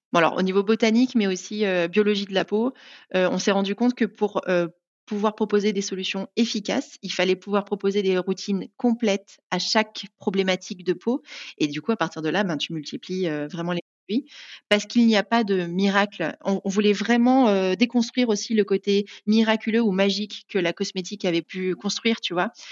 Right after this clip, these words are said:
sur un produit magique va te révolutionner, euh, euh, ta peau <laughs> et tout régler les problèmes. C'est pas vrai. Euh, chaque cosmétique peut apporter des propriétés vraiment intéressantes, mais, euh, c'est important d'avoir un tout et d'ailleurs d'aller même au-delà de la cosmétique. Euh,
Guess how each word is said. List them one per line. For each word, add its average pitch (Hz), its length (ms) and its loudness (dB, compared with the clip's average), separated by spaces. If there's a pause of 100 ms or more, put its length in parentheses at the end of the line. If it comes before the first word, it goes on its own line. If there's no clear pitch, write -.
(180)
sur - 340 0
un 226 100 6
produit 214 300 -2
magique 202 400 0
va 175 80 -2
te 175 140 -6
révolutionner, 196 800 0
euh, 156 340 -2 (340)
euh, 160 140 -2
ta 196 160 0
peau 208 320 2 (180)
<laughs> 196 160 2
et 214 140 4
tout 233 160 -2
régler 220 240 6
les 196 120 4
problèmes. 196 400 -2 (260)
C'est - 200 -2
pas 214 140 4
vrai. 180 300 -2 (180)
Euh, 175 80 -2
chaque 220 240 0
cosmétique 214 520 -2
peut 220 120 2
apporter 202 340 -2
des 196 100 2
propriétés 180 520 -2
vraiment 196 420 2
intéressantes, 202 760 -4 (380)
mais, 208 460 4
euh, 175 260 4
c'est - 180 -6
important 175 360 -2
d'avoir 170 320 0
un 156 120 0
tout 233 300 -4 (140)
et 160 80 -2
d'ailleurs 165 380 2
d'aller 156 220 -2
même 175 260 -2
au-delà 170 280 0
de 170 120 0
la 143 120 0
cosmétique. 170 600 -10
Euh, 156 100 -6